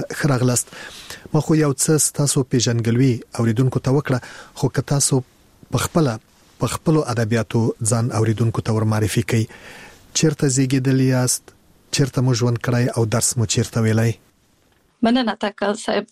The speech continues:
Speaker 2: اه، سلامونه تاسو ته او ستاسو محترم اوریدونکو ته. اه، افغانستان کې زیږېدلې یم. اه،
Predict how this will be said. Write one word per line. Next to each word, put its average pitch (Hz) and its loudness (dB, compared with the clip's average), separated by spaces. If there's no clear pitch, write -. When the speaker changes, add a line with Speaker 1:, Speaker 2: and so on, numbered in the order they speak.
Speaker 2:
اه، 190 0
سلامونه 202 0
تاسو 208 -2
ته 202 -4
او 185 2
ستاسو - -4
محترم 180 -2
اوریدونکو 180 0
ته. 226 0
اه، - 0
افغانستان 202 -4
کې 208 -2
زیږېدلې 185 0
یم. 214 0
اه، 175 -2